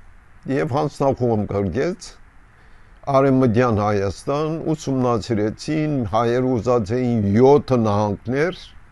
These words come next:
իրենց տրվեցավ չորս նահանգներու մեծ մասը, Վան, Բիտլի, Ձերձրում, Դրաբիզոն, որպեսզի կարենան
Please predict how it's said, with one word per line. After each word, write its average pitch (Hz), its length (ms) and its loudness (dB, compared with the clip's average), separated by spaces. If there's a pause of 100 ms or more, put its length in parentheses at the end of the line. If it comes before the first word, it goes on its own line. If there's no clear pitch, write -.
(960)
իրենց 147 340 0
տրվեցավ 123 720 2
չորս 143 480 0
նահանգներու 120 680 -2 (120)
մեծ 117 320 0
մասը, 104 400 -6 (920)
Վան, 131 460 0 (120)
Բիտլի, 117 380 0 (180)
Ձերձրում, 117 560 -2
Դրաբիզոն, 98 680 -4 (340)
որպեսզի 104 640 -2
կարենան 113 560 0